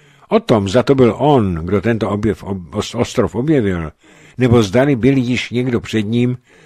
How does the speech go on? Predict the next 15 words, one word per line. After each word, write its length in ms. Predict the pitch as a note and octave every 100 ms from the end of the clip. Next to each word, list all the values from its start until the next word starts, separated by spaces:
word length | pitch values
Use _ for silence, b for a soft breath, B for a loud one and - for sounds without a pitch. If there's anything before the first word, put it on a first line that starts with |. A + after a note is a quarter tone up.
| b -
se 160 | B2
žádné 440 | G2+ G#2 G#2+ B2+ C3
zprávy 580 | - A#2 A2+ A#2 A#2 A2+ -
nedochovaly. 680 | G#2 A2+ - D#2+ D2 C2 C2 _ _ b b b b b -
Badatelé 500 | A2+ A#2+ D#3+ D#3 D#3
však 240 | D#3 C3
uvádějí, 720 | B2+ C3+ C3+ C#3 C#3+ C#3+ C#3
uvádějí 560 | B2 A#2 B2 C3+ C#3 C#3+
i 60 | B2+
možnost, 720 | G#2 E2 E2 E2+ G2 - _ b b b
že 160 | G2 G2+
ostrov 540 | B2+ B2+ - D#3 -
mohl 340 | A2+ A#2+ A#2 D#3
být 220 | D#3+ -
objeven 580 | G2 G#2 G#2+ G#2+ A2+